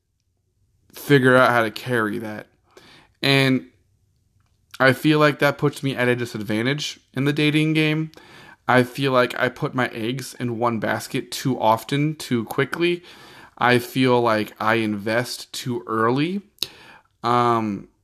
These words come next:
and then I let myself down. And that's nobody's fault but my own, but it's something I do and have done. And,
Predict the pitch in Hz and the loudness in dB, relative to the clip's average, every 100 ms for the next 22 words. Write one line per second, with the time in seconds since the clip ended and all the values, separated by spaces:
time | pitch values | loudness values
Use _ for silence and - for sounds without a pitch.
0 | _ _ 131 123 123 120 120 117 120 120 | _ _ 0 2 4 4 4 4 2 0
1 | 117 113 101 101 104 107 139 180 _ _ | -2 -2 -4 -4 -2 0 -2 -4 _ _
2 | _ _ _ _ _ _ - 123 120 113 | _ _ _ _ _ _ 0 2 4 4
3 | 113 110 - - - - - 123 120 127 | 2 2 -2 -8 -10 -20 -16 -8 -2 4
4 | 135 127 120 120 - 123 120 123 110 104 | 4 6 4 2 0 0 0 -2 -6 -4
5 | 107 127 120 117 107 113 104 - 110 - | -2 0 0 -2 -4 -4 -4 -4 -6 -4
6 | 123 104 113 110 107 107 104 _ - 127 | -4 -2 -4 -4 -4 -8 -10 _ 2 4
7 | 123 117 117 113 107 113 123 110 120 107 | 6 4 2 -4 -2 2 2 0 -6 -4
8 | 120 117 113 | -6 -6 -6